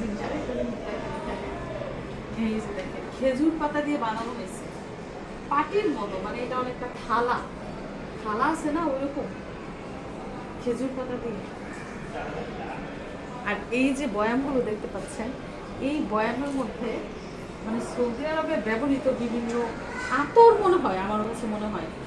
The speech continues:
যেগুলো দিয়ে ধূপ জ্বালায় না, ধূপ জ্বালানোর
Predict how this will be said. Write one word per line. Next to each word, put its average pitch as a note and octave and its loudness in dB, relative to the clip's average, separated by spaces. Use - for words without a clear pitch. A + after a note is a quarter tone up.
যেগুলো C4+ 4
দিয়ে C4 4
ধূপ A#3+ 4
জ্বালায় D4 8
না, C#4+ 2
ধূপ C4+ 0
জ্বালানোর C4 4